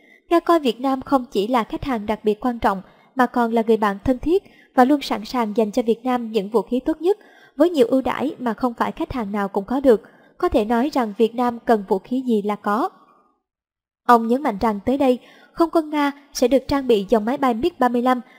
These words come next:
với động cơ mạnh mẽ, linh hoạt, hệ thống thiết bị tiên tiến và vũ khí mạnh mẽ.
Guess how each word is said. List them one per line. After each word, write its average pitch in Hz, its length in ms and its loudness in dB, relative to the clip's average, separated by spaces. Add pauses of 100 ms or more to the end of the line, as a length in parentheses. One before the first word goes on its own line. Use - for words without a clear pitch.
(180)
với 269 200 4
động 240 200 2
cơ 262 140 0
mạnh 208 260 -4
mẽ, 214 240 -4 (120)
linh 247 180 0
hoạt, 220 240 -2 (320)
hệ 247 140 2
thống 262 180 0
thiết 381 180 -2
bị 214 220 -2
tiên 262 240 -2
tiến 277 280 -2
và 277 80 4
vũ 202 160 0
khí 277 180 -2
mạnh 226 240 -4
mẽ. 226 240 -6